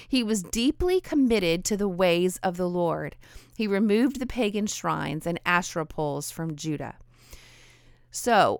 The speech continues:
again, in this description of Jehoshaphat, we see a list of why the Lord was with him. I mean, it says the Lord was with him because,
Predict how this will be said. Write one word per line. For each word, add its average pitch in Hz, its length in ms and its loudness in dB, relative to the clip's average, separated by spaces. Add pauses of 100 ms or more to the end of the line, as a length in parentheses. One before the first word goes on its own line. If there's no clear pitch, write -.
again, 208 640 2
in 233 280 4
this 254 180 2
description 208 720 0
of 185 160 -2
Jehoshaphat, 165 640 0
we 196 140 -2
see 208 340 -4
a 190 80 -8
list 196 340 -2
of 185 160 -2
why 180 680 6
the 196 100 4
Lord 185 400 6
was 208 180 4
with 220 240 4
him. 151 200 4
I 160 40 2
mean, 175 140 2
it 185 100 0
says 190 340 4
the 160 180 -2
Lord 143 180 -2
was 147 100 -6
with 175 140 0
him 214 120 0
because, - 920 0